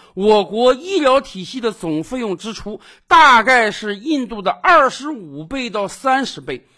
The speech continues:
而我们的人口跟印度几乎一样。大家想想，我们花了多少钱才维系了今天这样一个医保体系？我们尚且做不到医疗全民免费，印度它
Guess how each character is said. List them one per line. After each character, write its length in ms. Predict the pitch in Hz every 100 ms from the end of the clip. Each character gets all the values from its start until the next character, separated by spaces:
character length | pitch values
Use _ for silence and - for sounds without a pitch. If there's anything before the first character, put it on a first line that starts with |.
| _ _
而 260 | 254 370 311
我 80 | 247
们 140 | 277
的 200 | 285 240
人 240 | 226 339
口 320 | 392 151 - _ _
跟 220 | 254 247
印 120 | 262
度 140 | 202 185
几 160 | 214
乎 160 | 190 220
一 180 | 170 175
样。 260 | 220 208 _ _ _ _ -
大 280 | 311 285 254
家 240 | 262 262
想 280 | - 185 196
想， 180 | 170 - -
我 160 | 214 233
们 140 | 302
花 260 | - 320 330
了 100 | 294
多 340 | - 392 415
少 180 | 247 196
钱 400 | - 165 202 - _ _
才 180 | 233 247
维 340 | 202 262 320
系 200 | - 320
了 140 | 240
今 260 | 202 294 285
天 240 | 233 240
这 80 | 220
样 180 | 233 196
一 120 | 202
个 160 | 190 196
医 180 | 226 202
保 220 | 185 202
体 240 | - 139
系？ 240 | 123 185 - -
我 240 | 220 233 247
们 180 | 320 370
尚 300 | 381 359 311
且 240 | - 175
做 160 | 175 247
不 140 | 214
到 280 | 262 226 - _ _
医 400 | 302 359 330 302
疗 320 | 233 226 247
全 480 | 240 - 220 254 285
民 280 | 233 220 240
免 320 | 214 139 120
费， 280 | 202 180 _ _ _
印 320 | 320 359 254
度 160 | 170 - _ _
它 180 | - 254